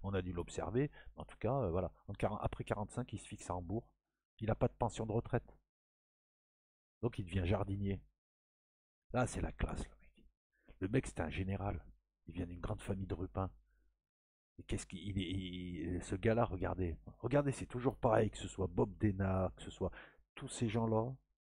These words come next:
ont fait mille vies, ont eu mille vies, ont fait mille métiers,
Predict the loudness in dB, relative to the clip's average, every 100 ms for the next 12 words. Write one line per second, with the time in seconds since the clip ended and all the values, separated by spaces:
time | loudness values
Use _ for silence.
0 | _ _ _ -6 -4 -2 -4 0 2 2
1 | 0 -4 0 0 2 0 -2 -4 -10 _
2 | _ _ _ _ _ -10 -8 -4 -2 0
3 | 2 0 0 0 -2